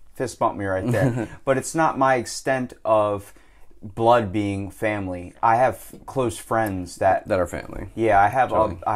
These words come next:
Speaker 1: have basically, I call a second mom. Like,
Speaker 2: Mm-hmm.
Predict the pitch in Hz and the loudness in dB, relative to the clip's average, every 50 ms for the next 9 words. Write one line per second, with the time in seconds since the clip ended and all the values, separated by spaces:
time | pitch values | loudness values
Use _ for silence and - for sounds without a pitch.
0 | 113 123 117 95 76 71 78 92 117 123 120 - - - 120 107 101 90 87 - | 2 0 0 -2 -6 -10 -10 -6 -6 -6 -6 -6 -8 -6 -4 0 0 0 0 -2
1 | - 110 107 101 87 - - - - 120 - 117 - - 92 90 87 92 98 98 | -2 -4 -2 -2 -4 -6 -8 -6 -6 -6 -6 -6 -10 -12 -10 -10 -8 -6 -6 -6
2 | 92 90 87 87 87 87 104 104 107 113 113 | -6 -6 -8 -10 -10 -6 -6 -6 -6 -6 -8